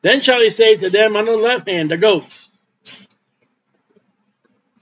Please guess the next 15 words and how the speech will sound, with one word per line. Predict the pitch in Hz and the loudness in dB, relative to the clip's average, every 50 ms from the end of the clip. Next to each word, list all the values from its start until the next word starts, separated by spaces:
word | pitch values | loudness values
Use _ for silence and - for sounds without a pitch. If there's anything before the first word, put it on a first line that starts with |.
| _ _ _ _ _ _ _ _ _ _ _ _ _ _ _ _ _ _ _ _ - - - - _ | _ _ _ _ _ _ _ _ _ _ _ _ _ _ _ _ _ _ _ _ -20 -20 -20 -20 _
So | - - 233 233 | -6 -4 -2 -2
sheep | 226 - - - 277 302 330 330 320 - - | -2 -2 -4 -2 -2 0 0 0 -2 -4 -2
are | - 226 220 | -2 0 0
a | 202 185 | -2 -4
type | 190 220 240 262 254 - | -4 -2 0 0 0 -2
of | 208 196 | -4 -6
righteous | 180 190 226 226 214 - - 180 147 - | -2 0 2 2 2 0 -4 -12 -12 -10
people, | - 220 254 240 170 175 185 180 180 180 - | -8 -6 -6 -6 -6 -4 -4 -4 -4 0 2
Israel, | 214 233 240 170 156 160 147 139 143 165 180 - - | 2 2 2 2 -2 -4 -4 -2 -4 -6 -8 -8 -6
and | 185 185 196 196 190 | -4 -4 -4 -4 -6
righteous | 175 175 180 175 160 - 208 185 - - _ _ _ _ _ _ _ _ _ _ _ _ _ _ _ _ _ _ _ _ _ _ _ _ _ _ _ _ _ _ _ _ _ _ _ _ _ _ _ _ _ _ _ _ | -6 -4 -4 -4 -6 -10 -16 -16 -18 -20 _ _ _ _ _ _ _ _ _ _ _ _ _ _ _ _ _ _ _ _ _ _ _ _ _ _ _ _ _ _ _ _ _ _ _ _ _ _ _ _ _ _ _ _
Gentile. | - 269 294 294 294 214 180 156 120 - - _ _ _ _ _ _ _ _ _ _ _ _ _ _ | 2 2 2 2 2 0 0 0 0 -2 -10 _ _ _ _ _ _ _ _ _ _ _ _ _ _
Never, | - 147 151 160 196 262 302 320 294 208 135 117 113 _ _ _ _ - | -10 -8 -6 -4 0 2 2 2 2 0 -4 -10 -18 _ _ _ _ -12
never | 170 190 220 262 285 277 226 170 185 190 | -10 -8 -4 -2 -2 -2 -2 -2 -4 -4
Christians. | - - 226 254 - - - - 104 92 87 - - | -2 -2 -2 -2 -4 -8 -14 -16 -20 -20 -20 -20 -20